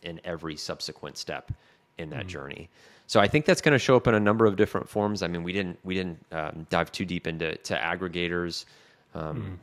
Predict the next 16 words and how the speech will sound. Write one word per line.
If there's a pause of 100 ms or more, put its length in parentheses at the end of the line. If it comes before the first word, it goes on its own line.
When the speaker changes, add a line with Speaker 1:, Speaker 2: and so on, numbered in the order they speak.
(100)
Speaker 1:
even
service
providers
and
agencies.
There
is
a
fair
amount
of
consolidation
happening, (440)
uh, (240)
happening
there,